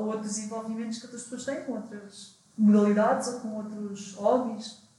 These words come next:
E é giro ver isso e essa partilha das pessoas. Há pessoas que se entregam muito,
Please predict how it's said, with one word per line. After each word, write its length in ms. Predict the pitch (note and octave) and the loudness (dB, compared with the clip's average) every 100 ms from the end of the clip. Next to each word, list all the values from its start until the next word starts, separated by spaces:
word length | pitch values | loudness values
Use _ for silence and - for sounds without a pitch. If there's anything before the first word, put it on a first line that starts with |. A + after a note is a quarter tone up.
| _ - _ _ _ - | _ -20 _ _ _ -2
E 140 | A#3 | 6
é 60 | A3+ | 6
giro 380 | G3+ G#3 A#3+ G#3+ | 6 4 4 4
ver 160 | G#3+ | 2
isso 540 | G#3 A3+ - B3+ B3+ - - - - - | 0 2 2 2 -2 -8 -18 -20 -20 2
e 80 | A#3+ | 6
essa 280 | A#3+ B3 | 8 6
partilha 340 | C4 - C4 C4 | 2 4 6 6
das 140 | C4 | 0
pessoas. 460 | - - B3+ A#3+ A#3 | -4 -4 -2 -2 -4
Há 60 | G#3+ | -8
pessoas 240 | - A3 | -6 -4
que 60 | - | -2
se 80 | G#3+ | -2
entregam 380 | G#3 A3 G#3+ G#3 | -2 0 4 6
muito, 580 | G#3 A3+ A3 - - | 6 4 0 -2 -8